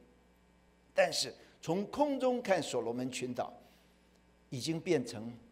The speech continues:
棋盘状，有许多主要的岛屿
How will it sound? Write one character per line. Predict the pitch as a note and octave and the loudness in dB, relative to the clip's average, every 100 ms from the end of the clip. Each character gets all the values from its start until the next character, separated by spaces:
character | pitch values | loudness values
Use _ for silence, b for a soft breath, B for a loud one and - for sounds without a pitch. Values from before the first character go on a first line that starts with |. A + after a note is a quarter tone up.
| _ | _
棋 | - - D#3+ | -4 -2 -2
盘 | G2+ G2+ | -8 -8
状， | B2+ A#2+ - B B B | -6 -8 -10 B B B
有 | - D#3+ | 0 2
许 | - - D#3+ | 2 0 0
多 | D3 G#3 G#3+ | 6 6 6
主 | - C#3 E3 | 2 0 4
要 | A#3 | 4
的 | F3+ D3+ | 4 4
岛 | - D3 E3 | 4 4 2
屿 | B2 | -2